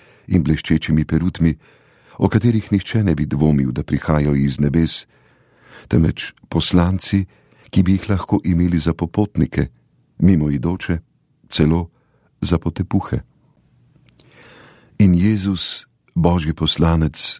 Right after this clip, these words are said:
v pravem pomenu besede, ni hodil po palestinskih cestah s svetniškim sijem okoli glave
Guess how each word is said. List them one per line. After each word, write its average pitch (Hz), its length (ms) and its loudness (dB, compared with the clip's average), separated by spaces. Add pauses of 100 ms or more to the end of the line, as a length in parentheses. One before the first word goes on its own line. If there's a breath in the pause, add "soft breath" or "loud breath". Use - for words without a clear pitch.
v 82 80 2
pravem 78 400 0
pomenu 73 340 0
besede, 76 480 0 (760 soft breath)
ni 120 140 4
hodil 71 440 0
po 71 140 -4
palestinskih 73 800 -2
cestah - 500 -2
s - 160 -4
svetniškim 73 640 0
sijem 73 440 0
okoli 69 280 -2
glave 73 460 0